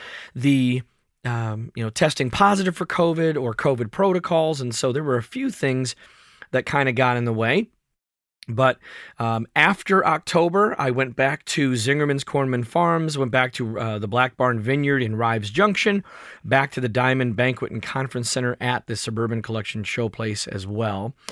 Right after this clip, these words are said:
And so I am, I gotta tell you, Motor City, I am just looking forward to, uh, uh, the year ahead and, and what's, what's in store,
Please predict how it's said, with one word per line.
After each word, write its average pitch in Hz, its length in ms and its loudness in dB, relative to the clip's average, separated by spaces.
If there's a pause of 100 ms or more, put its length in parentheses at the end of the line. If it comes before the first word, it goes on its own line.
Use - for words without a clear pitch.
(400)
And 110 200 -2
so 120 240 0
I 147 200 0
am, 127 300 0
I 185 100 0
gotta 135 200 4
tell 120 220 -2
you, 113 220 -2
Motor 135 260 -2
City, 143 240 0
I 180 140 4
am 135 100 2
just 135 180 -2
looking 131 280 -2
forward 127 400 2
to, 117 440 0 (440)
uh, 98 360 -8
uh, 104 220 -8 (100)
the 120 300 -4
year 139 320 4
ahead 139 460 4
and, 120 180 0
and 113 440 -4
what's, 127 440 -4
what's 131 240 -2
in 120 140 -4
store, 123 560 0